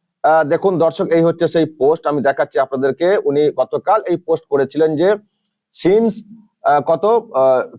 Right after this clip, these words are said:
টুয়েলভ এ এম last night। উনি কিন্তু বলেছিলেন, বলেছিলেন যে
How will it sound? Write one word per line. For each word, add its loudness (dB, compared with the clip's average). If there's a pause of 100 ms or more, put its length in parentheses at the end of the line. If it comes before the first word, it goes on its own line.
টুয়েলভ 2
এ 2
এম 0
last -4
night। -2 (340)
উনি 2
কিন্তু 2
বলেছিলেন, 0
বলেছিলেন 0
যে 4